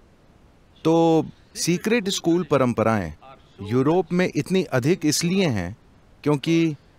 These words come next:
कट्टर धार्मिक विश्वास रखने वाले हर उस चीज को दबा रहे थे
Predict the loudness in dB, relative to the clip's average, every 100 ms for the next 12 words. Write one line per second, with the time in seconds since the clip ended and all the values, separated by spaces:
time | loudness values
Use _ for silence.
0 | _ _ 0 2 0 0 0 0 0 -2
1 | 0 -2 0 -2 0 -2 0 0 2 2
2 | 2 -2 -4 _ _ -18 -2 0 0 0
3 | -2 -2 -2 0 0 0 2 2 2 0
4 | 0 -2